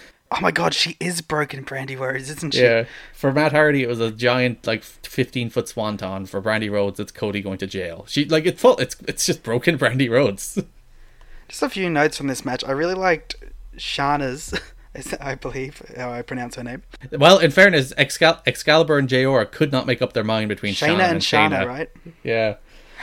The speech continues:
Speaker 1: Um, I thought she had really good facial expressions in this match. Every time they put the camera on her, she was doing <laughs> some sort of expression. Like, e-, when Shida was making her long entrance. <laughs>
Speaker 2: Mm.
Speaker 1: I just really, like,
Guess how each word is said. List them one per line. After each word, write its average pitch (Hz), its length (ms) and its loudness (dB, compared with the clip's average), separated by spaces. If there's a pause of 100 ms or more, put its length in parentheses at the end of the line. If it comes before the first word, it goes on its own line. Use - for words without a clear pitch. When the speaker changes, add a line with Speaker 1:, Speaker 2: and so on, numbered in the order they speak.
(120)
Speaker 1:
Um, 151 320 0 (160)
I 165 100 0
thought 220 180 4
she 214 140 0
had 143 260 0
really 156 180 0
good 135 180 -6
facial 139 300 -6
expressions 123 460 -8
in 113 80 -12
this 117 160 -12
match. 113 260 -10
Every 147 160 -4
time 165 160 0
they 170 80 0
put - 140 -6
the 131 60 -6
camera 151 380 -4
on 165 80 -6
her, 180 160 -2
she - 140 -8
was 139 140 -6
doing 135 200 -4
<laughs> - 120 -12
some 131 140 -6
sort 170 180 -4
of 165 100 -2
expression. 180 580 -4 (520)
Like, 131 120 -4
e-, 139 200 -4
when 147 180 0
Shida 143 200 -2
was 139 140 -4
making 139 320 -4
her 127 140 -2
long 131 360 -4
entrance. 135 580 -8
<laughs> - 60 -6 (480)
Speaker 2:
Mm. 107 240 -4 (760)
Speaker 1:
I 156 120 4
just - 280 -8
really, 156 360 2
like, 135 360 -2